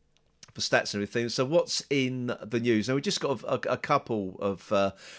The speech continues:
news items. One I haven't actually been able to find, but I'm gonna talk about anyway, Paul. I don't know if you've seen this. It's the, obviously, you know, R T D is coming in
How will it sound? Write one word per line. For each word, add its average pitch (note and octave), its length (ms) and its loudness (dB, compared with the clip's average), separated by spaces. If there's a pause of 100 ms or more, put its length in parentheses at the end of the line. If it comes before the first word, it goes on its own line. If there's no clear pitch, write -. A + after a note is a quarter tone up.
(140)
news A#2 180 2
items. A2+ 260 0
One G3+ 300 8
I E3+ 180 4
haven't E3+ 220 4
actually D#3 300 -4 (120)
been D3+ 140 0
able C#3+ 140 4
to C#3 120 -4
find, A#2 500 4
but B2+ 100 4
I'm C3 60 -2
gonna E3 180 -2
talk D#3 240 -4
about C3+ 180 2
anyway, A#2 300 4
Paul. G#2 180 0
I - 40 4
don't A#2 80 2
know D3+ 60 4
if D3 120 -4
you've B2 120 -4
seen C3+ 360 0
this. - 380 -2
It's G#2 320 -2
the, G#2+ 420 0 (200)
obviously, D#3+ 220 2
you C#3 40 2
know, C3+ 100 4
R F3 200 8
T D#3+ 180 0
D B2+ 280 4
is A#2 180 -2
coming A2+ 320 0
in G#2+ 320 2